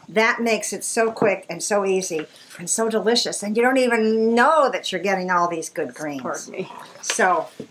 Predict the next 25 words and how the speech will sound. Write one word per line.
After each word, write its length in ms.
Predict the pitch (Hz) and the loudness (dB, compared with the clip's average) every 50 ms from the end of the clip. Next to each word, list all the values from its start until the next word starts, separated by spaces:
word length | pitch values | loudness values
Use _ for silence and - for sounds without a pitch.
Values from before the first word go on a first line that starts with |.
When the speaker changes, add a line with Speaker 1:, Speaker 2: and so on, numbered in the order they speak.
| _ - - - - - - - - | _ -20 -18 -18 -18 -18 -20 -20 -12
Speaker 1:
fill 360 | - - 254 262 262 254 262 | -4 2 4 6 6 6 4
your 200 | 262 226 226 220 | 4 2 0 0
breakfast 600 | - - 226 226 226 - - - 214 214 214 - | 0 2 2 2 2 0 -4 -4 -4 -4 -4 0
bowls 420 | - 214 196 190 190 185 180 180 - | 2 2 4 4 2 0 -2 -2 -6
with 260 | 175 175 170 - - | -6 -6 -8 -8 -6
greens. 600 | 165 160 160 147 143 131 120 - - - - - - - - 170 - _ - - - - | -6 -4 -2 -2 -4 -6 -10 -14 -16 -14 -12 -12 -14 -14 -14 -18 -18 _ -18 -18 -14 -6
Speaker 2:
So 180 | - - 233 | -2 0 2
that's 280 | 208 226 254 294 294 - | 4 4 4 2 2 -2
breakfast, 720 | - - 269 277 285 277 - - - - - - - - _ - _ - | -4 0 2 2 0 0 -8 -14 -12 -10 -10 -10 -10 -12 _ -20 _ -4
and 200 | 196 196 196 202 | 0 0 2 4
then 380 | 202 202 202 196 196 202 196 190 - - - - - - - | 4 4 4 4 2 2 0 -4 -6 -12 -20 -20 -18 -10 -2
the 80 | 233 247 | 2 2
mid-morning 500 | 247 254 262 - 240 240 240 233 233 226 | 4 4 2 2 2 0 2 2 0 0
snack. 420 | - - 262 247 202 143 - - - - 165 165 | -2 0 2 2 2 2 -2 -8 -16 -18 -8 -2
What 160 | 208 247 240 | -2 0 0
kind 220 | - 277 277 269 | 4 4 4 4
of 60 | 220 185 | 2 0
greens 320 | - 202 214 226 220 208 | -2 0 0 0 0 -2
do 80 | - 180 | 0 0
you 40 | |
want 120 | 180 180 175 | 0 0 0
to 60 | - | 0
snack 220 | - 185 180 180 | 0 0 0 2
on 160 | 190 175 175 170 | 0 0 0 0
mid-morning? 520 | 170 175 165 170 175 175 160 135 123 123 | -2 -2 -2 0 -2 -2 -2 -2 -4 -10